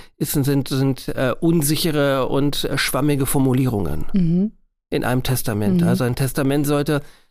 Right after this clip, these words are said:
Speaker 1: ganz klare Botschaften
Speaker 2: Mhm.
Speaker 1: enthalten und, äh, sollte auch, ähm, ganz klar auch formuliert sein. Also
Speaker 2: Mhm.
Speaker 1: wenn es tatsächlich nur eine Tochter gibt,
Speaker 2: Mhm.
Speaker 1: dann sollte der Erblasser da reinschreiben,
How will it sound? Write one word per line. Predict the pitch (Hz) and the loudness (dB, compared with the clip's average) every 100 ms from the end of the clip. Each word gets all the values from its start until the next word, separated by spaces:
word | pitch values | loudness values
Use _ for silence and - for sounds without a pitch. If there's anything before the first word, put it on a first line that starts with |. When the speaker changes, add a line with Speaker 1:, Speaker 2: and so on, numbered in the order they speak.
| - | -6
Speaker 1:
ganz | 131 147 - - | -2 -2 -2 -4
klare | - 131 147 151 | 0 0 0 0
Botschaften | 139 165 - 190 180 185 | 2 2 2 0 2 2
Speaker 2:
Mhm. | 160 | 2
Speaker 1:
enthalten | 202 190 180 196 185 185 - _ _ _ - | 2 2 2 2 2 0 -4 _ _ _ -4
und, | 151 147 147 - | 0 2 0 0
äh, | - 143 139 - | 0 2 2 0
sollte | 139 135 139 - - | 0 0 0 0 2
auch, | 143 143 165 | 2 2 0
ähm, | 151 151 147 139 | 0 2 2 0
ganz | 143 139 - - | 0 -2 -4 -4
klar | - 139 143 143 | -2 0 0 0
auch | 143 - | 0 0
formuliert | 160 147 139 135 147 | 2 2 2 2 0
sein. | - 117 117 | 0 -2 -2
Also | - 127 - | -2 0 2
Speaker 2:
Mhm. | 180 196 - _ - | 0 -2 -6 _ -4
Speaker 1:
wenn | 127 131 | -2 0
es | - | 0
tatsächlich | 147 151 143 - | -2 0 0 0
nur | 151 127 | 0 0
eine | 127 131 | 0 -2
Tochter | - 139 - 139 | -2 -2 -2 -2
gibt, | 147 170 - - - 202 | -2 -2 -6 -10 -6 0
Speaker 2:
Mhm. | 175 220 - _ _ _ _ - | 2 2 -2 _ _ _ _ -4
Speaker 1:
dann | 131 135 | -2 0
sollte | 139 127 131 156 143 - 143 | 2 0 2 2 2 2 0
der | 143 117 | 2 0
Erblasser | 135 143 143 147 | 0 -2 0 0
da | 135 | 0
reinschreiben, | 127 123 139 - 143 147 147 151 | 0 0 -2 -2 0 2 2 2